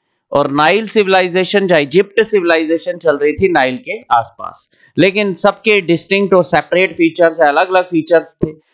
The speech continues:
स्क्रिप्ट में भी, टाउन प्लानिंग के हिसाब से भी और रिलीजन के हिसाब से भी डिफरेंट। टाइम पीरियड इंडस वैली सिविलाइजेशन तो actually में हमने पढ़ा था ट्वेंटी फ़ाइव हंड्रेड से वन थाउजेंड सेवन फिफ्टी बीसी तक, लेकिन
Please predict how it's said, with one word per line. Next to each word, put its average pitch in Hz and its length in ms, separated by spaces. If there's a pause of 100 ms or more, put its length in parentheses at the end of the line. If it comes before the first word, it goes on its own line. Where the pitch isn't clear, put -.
(120)
स्क्रिप्ट 190 460
में 185 220
भी, 175 120
टाउन 175 420
प्लानिंग 180 420
के 180 80
हिसाब 160 320
से - 180
भी 165 140
और 214 200
रिलीजन 139 400
के 139 80
हिसाब 123 320
से - 160
भी 175 120
डिफरेंट। 101 360 (480)
टाइम 196 240
पीरियड 220 280
इंडस 202 340
वैली 190 220
सिविलाइजेशन 170 880 (100)
तो 143 220
actually 180 460
में 180 80
हमने 160 300
पढ़ा 170 240
था 175 320 (120)
ट्वेंटी 147 300
फ़ाइव 170 280
हंड्रेड 156 320
से 175 160 (160)
वन 139 200 (760)
थाउजेंड 143 300
सेवन 143 340
फिफ्टी 170 340
बीसी 151 340
तक, 170 160 (800)
लेकिन 220 460